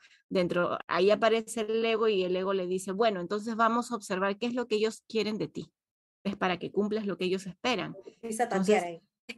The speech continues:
Speaker 1: claro, empieza a tantear y de repente, como por ejemplo, ¿no? Como lo, lo que busca es la atención y el reconocimiento. Ojo, no importa si es positivo o negativo el reconocimiento, lo que busca es que lo miren.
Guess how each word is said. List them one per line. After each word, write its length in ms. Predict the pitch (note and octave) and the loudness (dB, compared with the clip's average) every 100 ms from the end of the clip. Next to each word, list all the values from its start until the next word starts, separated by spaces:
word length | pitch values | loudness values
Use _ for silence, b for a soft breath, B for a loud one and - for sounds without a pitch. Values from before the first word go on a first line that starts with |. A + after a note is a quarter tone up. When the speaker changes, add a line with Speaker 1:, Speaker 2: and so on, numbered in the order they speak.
| _ | _
Speaker 1:
claro, 280 | A3+ G#3 F3+ | 4 4 4
empieza 300 | E3+ G#3 A#3+ | 4 4 4
a 40 | |
tantear 500 | G#3 G#3+ G#3+ A#3 A3 | 4 4 4 4 6
y 100 | A3+ | 4
de 140 | F#3 F#3 | 4 2
repente, 520 | F3+ G#3 G#3 A3+ G#3 | 2 0 2 4 4
como 240 | F#3+ F3+ F3 | 0 -2 -4
por 100 | F3 | -4
ejemplo, 320 | F#3+ E3+ E3 | -4 -4 -4
¿no? 140 | F3 | -4
Como 200 | F3+ F#3 | 0 2
lo, 180 | F#3 F3+ | 4 4
lo 140 | F#3 F3 | 4 4
que 120 | F#3+ | 4
busca 260 | G#3+ - | 4 4
es 60 | B3 | 2
la 120 | A#3 | 4
atención 640 | G#3 F#3+ G3+ A#3+ A3 A3+ - | 2 -2 -2 0 2 0 -2
y 200 | F#3+ F3+ | -2 0
el 100 | F3 | 0
reconocimiento. 1120 | G#3 A#3+ B3 A#3+ A#3 - A3 A#3 G#3+ F3 - | 0 0 0 0 -2 -4 -2 0 -2 -4 2
Ojo, 260 | A3 A#3 F#3+ | 2 4 0
no 100 | G#3 | 0
importa 440 | B3+ D#4 D#4+ E4 | 0 0 0 -2
si 140 | D4+ C4 | -4 -6
es 100 | C4+ | -4
positivo 600 | B3+ C4+ G3 G3+ G#3 A3 | -4 -2 -4 -4 0 0
o 40 | G#3+ | 0
negativo 520 | G#3 D#3+ D#3+ F#3 F#3+ | -2 -4 -2 2 2
el 80 | F#3 | 2
reconocimiento, 760 | F3+ E3 D#3+ D3+ D3 D#3 D3 | -2 -2 -4 -6 -4 -4 -2
lo 120 | E3 E3 | 0 2
que 120 | F#3+ | 4
busca 300 | B3+ - C4+ | 2 2 0
es 100 | C4+ | 2
que 120 | C4 | 2
lo 100 | G3 | 2
miren. 360 | G#3+ A3 D#3+ | 2 2 0